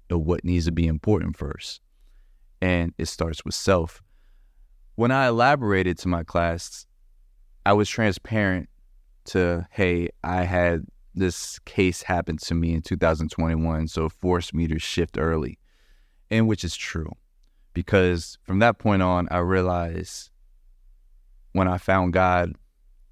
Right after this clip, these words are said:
when I became more his,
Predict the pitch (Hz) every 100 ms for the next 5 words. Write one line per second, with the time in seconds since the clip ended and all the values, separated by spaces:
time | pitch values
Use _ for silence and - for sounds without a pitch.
0 | _ _ _ _ _ _ _ _ _ -
1 | - 92 95 87 82 - 87 85 90 -
2 | 90 87 87 87 87 - _ _ _ -
3 | - - - - - - - - - -
4 | - - - - _ 98 107 107 101 95
5 | 82